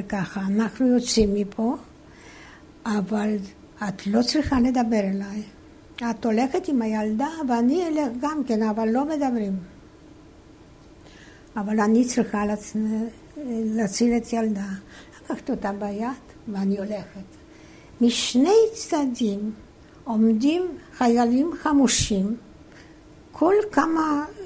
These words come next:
אה, אחד על יד השני כמעט, ואני הולכת באמצע. פה חיילים,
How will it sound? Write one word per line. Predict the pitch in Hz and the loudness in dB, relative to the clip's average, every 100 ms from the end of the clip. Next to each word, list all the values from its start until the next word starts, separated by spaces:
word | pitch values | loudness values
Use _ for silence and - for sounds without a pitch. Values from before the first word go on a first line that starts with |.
| 320 | -2
אה, | 277 262 254 240 - 381 - - - - | 2 2 2 -2 -4 -14 -18 -20 -18 -4
אחד | 262 403 403 - | -2 -2 -4 -4
על | 359 302 | -2 0
יד | 311 302 | 0 0
השני | 262 - 285 262 247 - | 0 0 0 2 2 0
כמעט, | 220 202 190 190 - - - 233 | -4 -4 -6 -8 -12 -20 -6 0
ואני | 226 285 | 4 4
הולכת | 285 262 262 247 | 4 4 2 0
באמצע. | 233 214 185 175 202 180 - | 2 2 0 -2 -2 -4 -2
פה | 285 349 - | 2 2 2
חיילים, | 302 311 311 330 | -2 -2 -2 -6